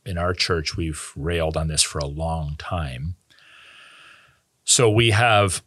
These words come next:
<clears throat> I think you might know better than me, I think we have maybe around sixteen or seventeen people that serve on our staff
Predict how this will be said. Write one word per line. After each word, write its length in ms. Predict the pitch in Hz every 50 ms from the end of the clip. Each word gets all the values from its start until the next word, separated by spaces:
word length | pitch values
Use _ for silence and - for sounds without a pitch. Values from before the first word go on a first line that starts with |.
| _ _ _
<clears throat> 540 | - - 73 - - - - - - - -
I 80 | - 95
think 380 | - - 95 90 87 - - - - - - - - - - - - -
you 120 | - 92 87
might 160 | 85 82 -
know 100 | 67 67
better 220 | 69 76 73 69
than 160 | 67 - 69
me, 240 | 73 78 73 69 69
I 40 | 73
think 240 | - - 80 76 -
we 80 | 78
have 220 | 71 65 67 67 -
maybe 340 | 73 71 71 65 65 67 65
around 680 | 65 64 65 67 67 65 65 - 120 156 - - - _ _
sixteen 920 | - - - - - - - - - - 95 92 101 120 135 135 135 135 - _ _ _ _ _ - -
or 60 | -
seventeen 680 | - - - 110 95 87 87 - - - 92 90 90 85
people 540 | - - 95 92 - - 120 120 135 139 - _ _ _ _ _ _ _ _ _
that 180 | - 76 76 -
serve 380 | - - 107 92 85 82 80
on 120 | 82 80 78
our 140 | 73 71
staff 600 | 71 - - - 80 78 82 98 101 - - -